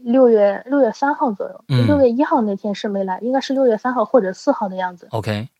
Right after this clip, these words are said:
Speaker 1: 然后他们是一对儿河北的
Speaker 2: 嗯。
Speaker 1: 一对儿情侣，
Speaker 2: 嗯。
Speaker 1: 然后他们是，呃，我们学校的，然后他们是毕业了，然后在这边考驾照，
Speaker 2: 哦。
Speaker 1: 所以租了一两个月。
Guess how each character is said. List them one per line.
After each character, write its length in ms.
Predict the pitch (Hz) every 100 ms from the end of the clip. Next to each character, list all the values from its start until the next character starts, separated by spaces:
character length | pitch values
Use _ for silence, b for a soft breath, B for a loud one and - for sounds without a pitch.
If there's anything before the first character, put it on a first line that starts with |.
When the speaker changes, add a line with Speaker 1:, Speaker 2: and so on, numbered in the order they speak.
| _ _ -
Speaker 1:
然 100 | 247
后 80 |
他 140 | - 330
们 240 | 320 269 - _ _
是 180 | - 277
一 80 |
对 140 | 254 302
儿 140 | 269
河 400 | - - - 233
北 240 | 247 254 185
的 180 | 185 190 _ _
Speaker 2:
嗯。 260 | 120 214
Speaker 1:
一 60 | 214
对 80 | 220
儿 60 |
情 280 | 214 - 202
侣， 140 | 202 - 226
Speaker 2:
嗯。 280 | 220 196 -
Speaker 1:
然 80 | 226
后 80 |
他 160 | 240 -
们 160 | 285 240
是， 480 | - 262 220 190 -
呃， 100 | 180
我 160 | 196 190
们 140 | 190
学 180 | 190 202
校 220 | 277 254
的， 220 | 202 -
然 140 | 196 202
后 100 | 226
他 140 | -
们 120 | 240
是 120 | 214 220
毕 220 | 254 247
业 140 | 262
了， 80 | 208
然 120 | 190
后 100 | 226
在 140 | 240 262
这 100 | 262
边 140 | 269
考 200 | - 180
驾 160 | 220 247
照， 240 | 285 - _ -
Speaker 2:
哦。 500 | 117 113 113 113 113
Speaker 1:
所 100 | 240
以 120 | 240 220
租 200 | 240 240
了 200 | 220 202
一 120 | 233
两 180 | 214 190
个 100 | 202
月。 240 | 233 196